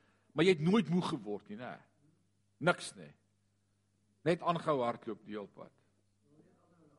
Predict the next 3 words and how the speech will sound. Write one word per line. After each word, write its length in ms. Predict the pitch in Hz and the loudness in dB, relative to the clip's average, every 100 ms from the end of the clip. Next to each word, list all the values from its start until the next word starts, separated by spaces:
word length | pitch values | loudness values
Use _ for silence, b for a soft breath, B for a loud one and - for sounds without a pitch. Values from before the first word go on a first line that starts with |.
| _ _ _ _ _ _ _ _ _ _ _ _ _ _ _ _ _ _ _ _ _ _ _ _ _ b b b b b b b b b _ _ _ - | _ _ _ _ _ _ _ _ _ _ _ _ _ _ _ _ _ _ _ _ _ _ _ _ _ b b b b b b b b b _ _ _ -4
Ek 140 | 131 - | -4 -4
wou 80 | |
doodgaan 560 | 123 117 123 120 120 104 | -6 -2 -4 -4 -10 -8